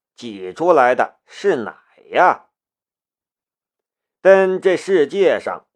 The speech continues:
不懂就是不懂，特别是铁蛋儿，只觉得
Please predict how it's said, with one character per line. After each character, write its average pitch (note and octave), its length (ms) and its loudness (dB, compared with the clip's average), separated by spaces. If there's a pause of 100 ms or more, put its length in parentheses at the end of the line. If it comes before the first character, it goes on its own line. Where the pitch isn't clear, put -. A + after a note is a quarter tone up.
(120)
不 G3+ 260 2
懂 G2+ 400 -12
就 E3 160 -2
是 F2+ 120 -10
不 B2+ 200 0
懂， - 460 -8 (540)
特 D#3+ 360 2
别 A#2+ 220 0
是 A2+ 140 -12
铁 - 340 -20
蛋 D#3 100 2
儿， - 220 -4 (720)
只 A3 280 4
觉 C#3 300 2
得 B2 320 0